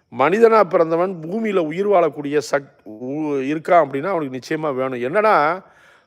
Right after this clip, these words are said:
காத்து வேணும். நம்ம வந்து காற்று மண்டலத்துல இருக்கோம்.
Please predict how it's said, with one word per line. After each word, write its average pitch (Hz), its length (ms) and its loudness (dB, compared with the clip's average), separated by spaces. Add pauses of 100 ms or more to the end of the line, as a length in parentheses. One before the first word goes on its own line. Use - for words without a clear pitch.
(100)
காத்து 285 500 2
வேணும். 190 300 0 (560)
நம்ம 165 160 0
வந்து 220 200 2
காற்று 254 540 4
மண்டலத்துல 156 340 -2
இருக்கோம். 131 300 -8